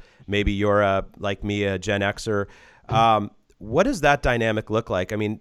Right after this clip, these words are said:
do, do you, do you talk or work with people or hear from people that are either younger, managing more experienced people, or more experienced people who have to report to a less experienced boss or manager?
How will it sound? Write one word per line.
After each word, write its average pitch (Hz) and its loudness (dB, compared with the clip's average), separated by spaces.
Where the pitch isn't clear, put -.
do, 113 -8
do 113 -8
you, 151 0
do 139 -10
you 156 -4
talk 185 2
or 147 0
work 123 -2
with 147 -6
people 180 0
or 110 2
hear 123 -2
from 127 -6
people 131 0
that 110 2
are 113 4
either 104 0
younger, 151 2
managing 117 -2
more 113 -2
experienced 160 -2
people, 151 0
or 113 2
more 123 0
experienced 123 -4
people 120 0
who 110 4
have 107 0
to - 2
report 127 4
to 110 0
a 117 -6
less 117 -2
experienced 113 -4
boss 113 2
or 110 -4
manager? 117 0